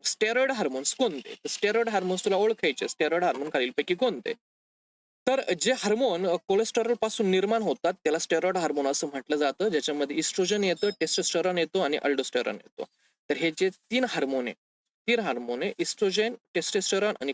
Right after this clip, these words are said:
कोलेस्टेरॉल, याला स्टेरॉइड हार्मोन म्हणतात आणि हे कोलेस्टेरॉल पासून निर्माण होतं. मेदापासून कशाची निर्मिती होते? तर prostaglandin, अ, जे हार्मोन आहे, याची मेदापासून निर्मिती होते. प्रोटीन हार्मोन कोणकोणते? तर इन्सुलिन, ग्लुकेगॉन, टीएसएच,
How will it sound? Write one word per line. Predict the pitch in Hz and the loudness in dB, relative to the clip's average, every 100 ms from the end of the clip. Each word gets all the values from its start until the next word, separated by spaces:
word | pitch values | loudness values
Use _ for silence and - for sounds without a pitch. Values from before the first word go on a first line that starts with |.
| - | -2
कोलेस्टेरॉल, | 135 156 - 190 - - | 0 0 -2 -2 -2 -2
याला | 127 131 | -2 -2
स्टेरॉइड | - 143 151 | -2 0 0
हार्मोन | 160 143 147 | 0 -2 -2
म्हणतात | 147 135 147 202 _ _ _ - | -4 -6 -2 -2 _ _ _ -8
आणि | 127 | -4
हे | 143 - | -4 0
कोलेस्टेरॉल | 135 135 - 127 123 - | 0 2 0 0 0 -2
पासून | 139 139 | -4 -2
निर्माण | 123 117 151 220 262 220 _ 131 | -2 0 0 0 -2 -8 _ -4
होतं. | 120 - 185 - _ - | -2 -2 -4 -6 _ -4
मेदापासून | 147 180 202 226 233 196 | -2 0 0 0 0 0
कशाची | 214 220 214 | 0 0 2
निर्मिती | 202 202 208 208 | 2 2 2 2
होते? | 202 175 | 2 2
तर | 170 180 - | 0 0 0
prostaglandin, | 214 - 254 233 226 233 247 240 | -2 0 0 0 0 -2 -2 -4
अ, | - 143 | -2 -2
जे | 156 | -2
हार्मोन | 170 160 208 147 | -4 -2 0 0
आहे, | 127 _ _ - | -2 _ _ -6
याची | 135 143 | -4 0
मेदापासून | 139 143 139 147 147 | 0 0 0 -2 0
निर्मिती | 139 139 139 175 | -2 0 -2 0
होते. | 151 127 185 196 _ _ _ - | -2 0 -4 -4 _ _ _ -2
प्रोटीन | 233 254 285 | 0 2 0
हार्मोन | 254 175 185 196 | 2 0 0 0
कोणकोणते? | 180 202 185 196 190 214 | 2 0 2 0 2 0
तर | 202 | 0
इन्सुलिन, | - 151 196 - 202 214 | 0 0 2 2 2 0
ग्लुकेगॉन, | 160 160 175 190 185 196 202 202 - - | 0 0 0 0 0 0 0 -6 -8 0
टीएसएच, | 185 190 - 202 202 | 2 2 2 2 0